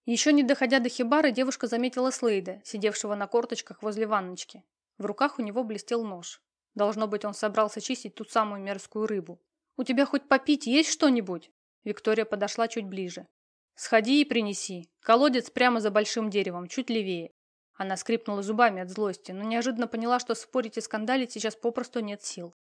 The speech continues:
Да и не сделать бы самой себе хуже. Кто знает, на что способен этот полусумасшедший дикарь.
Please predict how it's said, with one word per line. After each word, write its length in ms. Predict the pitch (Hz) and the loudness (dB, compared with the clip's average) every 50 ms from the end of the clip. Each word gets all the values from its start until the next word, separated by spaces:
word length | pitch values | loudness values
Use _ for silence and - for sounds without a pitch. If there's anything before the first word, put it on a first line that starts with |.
| _ _ _ _ _ | _ _ _ _ _
Да 100 | - 233 | 0 2
и 80 | 262 277 | 4 4
не 140 | 262 247 226 | 4 4 2
сделать 320 | 196 214 254 269 254 226 | 0 0 0 0 0 0
бы 100 | 202 208 | -4 -6
самой 260 | - - 208 208 220 | -4 -4 -4 -4 -4
себе 220 | 214 - 214 202 214 | -6 -6 -6 -6 -6
хуже. 400 | - - 214 220 214 190 170 175 _ _ _ _ | -6 -6 -8 -8 -8 -8 -10 -14 _ _ _ _
Кто 220 | - - - 277 240 | -8 0 0 0 2
знает, 340 | 214 208 214 226 220 - | 2 0 0 -2 -2 -4
на 60 | - 185 | -8 -12
что 140 | - - 202 | -10 -10 -10
способен 460 | - - 208 - - 220 190 190 185 185 | -8 -10 -10 -6 -6 -6 -4 -4 -8 -6
этот 240 | 180 185 180 _ - | -6 -8 -8 _ -6
полусумасшедший 720 | 202 196 190 - - 208 208 - - 208 180 - 214 190 | -6 -6 -6 -8 -8 -8 -6 -6 -6 -8 -8 -8 -8 -6
дикарь. 360 | 185 214 - - 175 170 - | -6 -6 -4 -4 -6 -6 -8